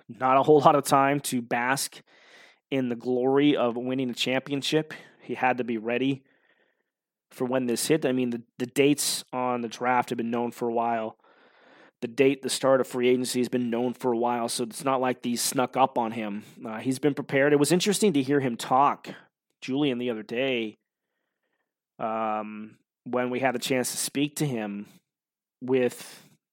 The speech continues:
the number of games that were available for the staff to play, and he had Matthew Darsh, who's his director of hockey operations, with him, and, uh, we saw in the bubble, um, Stacy Roest, who's assistant general manager. He's been, you know, one of their player development guys.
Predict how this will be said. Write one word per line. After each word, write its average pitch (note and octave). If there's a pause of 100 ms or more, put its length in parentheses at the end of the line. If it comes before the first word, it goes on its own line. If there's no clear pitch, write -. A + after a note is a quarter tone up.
the B2+
number E3+
of C3
games B2+
that A#2
were G#2
available B2+ (580)
for B2
the A2
staff B2+
to B2
play, A#2+
and B2
he B2
had C3
Matthew A#2+
Darsh, B2
who's A#2
his A2
director A#2
of G#2+
hockey A2+
operations, A2+
with A#2+
him, A#2
and, G#2+ (640)
uh, G#2+
we A2+
saw B2+
in B2
the B2
bubble, A#2+ (120)
um, G2+
Stacy B2+
Roest, B2
who's B2
assistant A#2
general B2
manager. A#2+
He's A#2
been, A#2+ (600)
you B2+
know, A#2
one A#2+
of A#2+
their A#2
player A#2+
development A#2
guys. A#2+